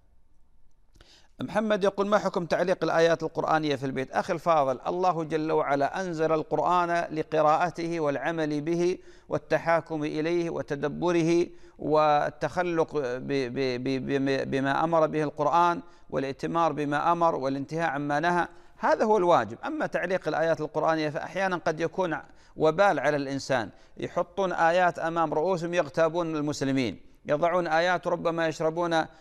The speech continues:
الدخان ويتطاير على الآيات القرآنية، فأصبح بعض الناس يزين وهو، والقرآن ما أنزل ليعلق على الجدران ولا ليوضع على السيارات ولا على الأرفف،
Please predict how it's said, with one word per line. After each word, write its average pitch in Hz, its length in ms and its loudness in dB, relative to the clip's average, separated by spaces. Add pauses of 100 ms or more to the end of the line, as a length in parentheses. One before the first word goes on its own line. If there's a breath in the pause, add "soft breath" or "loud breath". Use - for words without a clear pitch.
(220 soft breath)
الدخان 156 520 0
ويتطاير 160 720 2
على 151 180 0
الآيات 151 380 2
القرآنية، 139 680 0 (260 soft breath)
فأصبح 180 540 -2
بعض 170 280 0
الناس 170 380 -4
يزين 185 680 0 (280 soft breath)
وهو، 165 460 2
والقرآن 151 440 -4
ما 214 260 -2
أنزل 180 220 -4
ليعلق 165 500 0
على 156 140 2
الجدران 143 540 0 (220)
ولا 180 260 2
ليوضع 180 560 2
على 151 360 0
السيارات 156 720 2 (360 soft breath)
ولا 147 240 -2
على 156 180 0
الأرفف، 147 600 -2